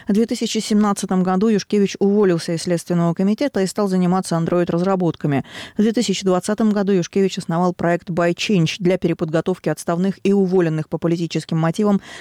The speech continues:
сотрудников силовых ведомств в Беларуси.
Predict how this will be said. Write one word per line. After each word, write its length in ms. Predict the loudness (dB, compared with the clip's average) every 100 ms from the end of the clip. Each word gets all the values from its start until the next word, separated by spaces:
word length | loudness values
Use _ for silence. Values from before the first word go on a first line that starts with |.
| -10
сотрудников 640 | -2 0 2 2 2 0
силовых 480 | 0 2 2 0 -2 -2
ведомств 500 | 0 0 0 -4 -6
в 80 |
Беларуси. 720 | -2 0 0 0 -2 -4 -6